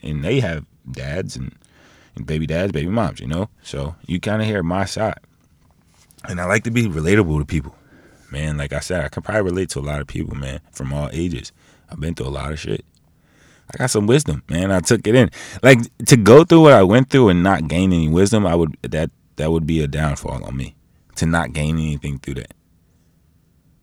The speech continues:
The biggest thing that I learned is, ch-, one of the biggest things I learned is change is a good thing. <laughs> Seriously, change is a good thing. You can't fear change. You can't fear the unknown.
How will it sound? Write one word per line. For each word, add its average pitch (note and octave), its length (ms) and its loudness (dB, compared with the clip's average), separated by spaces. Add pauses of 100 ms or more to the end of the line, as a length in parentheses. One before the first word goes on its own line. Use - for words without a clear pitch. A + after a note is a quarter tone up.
(500)
The - 80 -4
biggest A2+ 240 4
thing B2 140 4
that G#2 100 4
I F2+ 40 2
learned G#2 280 4
is, D2+ 180 -4
ch-, - 360 -12
one G#2+ 240 4
of D#3 80 8
the G#2 60 4
biggest E2+ 240 0
things C#2+ 180 -6
I C#2+ 60 -6
learned D2 220 -4
is C#2+ 120 -6
change D3 280 2
is C3 80 2
a G#2+ 60 2
good G2+ 180 2
thing. C#2 200 -6
<laughs> - 380 -2
Seriously, D#2+ 580 2 (100)
change B2 240 0
is B2 40 -2
a A#2+ 80 0
good B2 180 -2
thing. - 240 -12 (300)
You F#2 140 -8
can't B2+ 260 0
fear A2 240 2
change. A2 460 -6 (880)
You D#2 80 -10
can't B2+ 280 -2
fear A2+ 320 4
the F2 160 -4
unknown. F2 520 -4